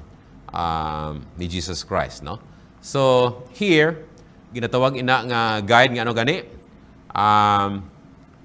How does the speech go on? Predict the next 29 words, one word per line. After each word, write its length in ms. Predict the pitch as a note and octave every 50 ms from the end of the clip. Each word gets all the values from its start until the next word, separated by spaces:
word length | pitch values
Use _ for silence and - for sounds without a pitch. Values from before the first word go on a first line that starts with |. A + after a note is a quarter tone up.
| - -
first 240 | - C#3 C#3 - -
giving 320 | A#2+ B2+ C3 C3 C3+ B2+
guide, 400 | A#2 A#2+ A#2+ C#3 D#3 C#3+ G#2+ -
ten 160 | B2+ C3 C3
percent 400 | - B2+ A#2+ A#2+ C#3 B2 A2+ -
tithe, 300 | - A2+ A#2 A#2+ A2 - - - - - - - - - - - - - - - - - -
and, 400 | G#2+ A2+ A2+ A2 G#2+ G2+ F#2 G#2
uh, 480 | G#2 G#2 G2+ G2+ G2 F#2+ F#2 F#2 F#2 F#2 -
ten 220 | C#3+ D3+ D3 B2+
percent 500 | C#3 C3+ B2+ - - C#3+ C3+ B2+ B2+ A#2+ - - - - - - - - - - - - A2+
or 180 | A#2 A#2 A#2
more 320 | B2+ E3+ F#3+ C3+ - E2+ - -
offerings, 720 | - B2+ C#3 C3+ - A#2 A#2 C#3 F#3 F#3+ - - - - -
no? 220 | - - - - - - - - - - - - - - - - -
Ang 320 | - G#2+ G#2+ G#2+ G#2+ A2
tithe 320 | G#2+ A#2+ A#2+ C3+ C3+ A#2 A2
ginabalik, 1120 | G#2+ A2 A2 G#2+ G#2+ G#2 G2+ G2 F#2+ F#2+ F#2 F#2+ F#2 G#2 G2+ A2 D#3+ F#3+ - - - -
no? 200 | - A2 C#3 G#3 - - - - - - - - - -
Ang 80 | G#2 F#2 F2+
offerings 480 | D3+ D3 - C3 B2+ B2+ B2+ B2 - F2
aton 240 | G2 F#2+ - A2
sa 160 | G#2+ G#2+ G#2+ G2
ginahatag. 560 | G2+ G2+ G#2 A#2+ D#3+ F3+ D#3 - A2 G#2+ G#2 -
So 80 | - C#3
instead 400 | G2+ C3 B2 - - - C#3+ C#3
of 80 | A#2 G#2
making 400 | A2+ C3 B2+ C3+ B2+ A#2+ A2 B2
them 160 | B2 B2 A2
poor, 400 | - - F3 F#3 F3 F3 E3+